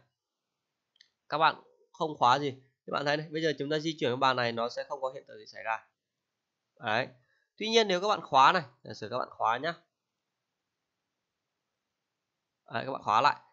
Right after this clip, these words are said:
Thì bạn thấy là nó sẽ có cái hiện tượng đó là chúng ta, khi chúng ta di chuyển cái bàn này chẳng hạn, thì nó sẽ, cái, cái bàn kia nó sẽ đi theo.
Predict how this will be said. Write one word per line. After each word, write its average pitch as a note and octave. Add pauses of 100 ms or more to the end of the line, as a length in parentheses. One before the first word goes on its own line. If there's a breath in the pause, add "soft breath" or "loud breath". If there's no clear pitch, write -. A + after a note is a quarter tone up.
(160)
Thì D#3
bạn D#3
thấy C#3
là D3+
nó C3
sẽ C3
có B2+
cái D#3+
hiện D#3+
tượng C3+
đó B2+
là C3 (500)
chúng C3+
ta, D#3 (540)
khi D3+
chúng C#3
ta D#3
di D#3
chuyển C3+
cái A#2
bàn G#2+
này G2
chẳng F#2
hạn, - (1400)
thì A#2
nó A2
sẽ, C3+
cái, C3+ (100)
cái A2+
bàn G#2
kia A#2
nó G#2+
sẽ C3
đi B2+
theo. B2